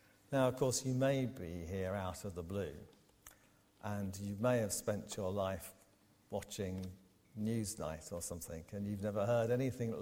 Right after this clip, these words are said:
said like this whatsoever. And you may be even, like the Apostle Paul was at first,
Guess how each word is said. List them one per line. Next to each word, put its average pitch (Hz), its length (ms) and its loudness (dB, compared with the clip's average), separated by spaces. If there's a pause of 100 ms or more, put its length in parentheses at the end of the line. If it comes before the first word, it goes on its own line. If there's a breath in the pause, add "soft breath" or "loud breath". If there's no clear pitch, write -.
said 107 340 -2
like 104 360 -2
this 98 360 -6
whatsoever. 98 800 -2 (440 soft breath)
And 120 140 0
you 120 160 2
may 131 360 8
be 104 160 0 (200)
even, 117 280 0
like 160 420 0
the 156 120 -2
Apostle 127 520 -2
Paul 101 380 0
was 101 300 -2
at - 120 -8
first, 104 360 -2